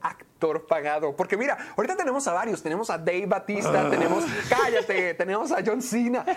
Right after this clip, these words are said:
Speaker 1: Y todos, hone-, todos, honestamente, han estado teniendo buenas carreras. De que, literalmente,
Speaker 2: Pero,
Speaker 1: todos.
Speaker 2: pero, pero, pero yo siento que, por ejemplo, ok.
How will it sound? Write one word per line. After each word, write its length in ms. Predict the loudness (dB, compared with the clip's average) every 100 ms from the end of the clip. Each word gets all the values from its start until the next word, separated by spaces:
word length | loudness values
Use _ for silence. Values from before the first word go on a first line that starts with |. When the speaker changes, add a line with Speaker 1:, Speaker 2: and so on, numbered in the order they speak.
| 0
Speaker 1:
Y 80 | 0
todos, 320 | 2 2 2
hone-, 400 | 0 -2 -2 2
todos, 400 | 2 4 0 0 0
honestamente, 760 | 0 0 0 -2 0 -2 0
han 120 | 0
estado 300 | 0 0 0
teniendo 360 | 0 0 0 2
buenas 320 | 2 0 -2
carreras. 400 | -2 0 0 0
De 100 | -2
que, 240 | -2 -4 -8 _ -4
literalmente, 800 | 0 2 0 -2 -2 -4 -2 4
Speaker 2:
Pero, 220 | 4 4
Speaker 1:
todos. 120 | 2
Speaker 2:
pero, 140 | 0 0
pero, 180 | -2 -6 -20 _ -20 -20 _ _ -20 _
pero 160 | 0 2
yo 160 | 2 2
siento 380 | 2 2 2
que, 100 | -2
por 220 | -2 -2 -2
ejemplo, 480 | -2 -2 -2 -2
ok. 140 | -6